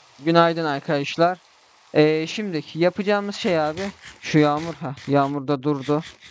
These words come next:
Ee, şimdi şu alanı şöyle komple almayı düşünüyorum. Ama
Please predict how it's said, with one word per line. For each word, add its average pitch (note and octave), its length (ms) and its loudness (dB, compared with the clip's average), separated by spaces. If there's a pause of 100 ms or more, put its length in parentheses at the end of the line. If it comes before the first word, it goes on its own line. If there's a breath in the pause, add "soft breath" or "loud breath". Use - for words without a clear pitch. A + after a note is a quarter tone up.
(1000)
Ee, D3+ 320 4
şimdi E3+ 360 -2
şu - 340 0
alanı F#3+ 320 -4
şöyle G3 580 0
komple G3+ 500 -2
almayı D3 340 -2
düşünüyorum. D3+ 480 -2 (220)
Ama F#3 360 4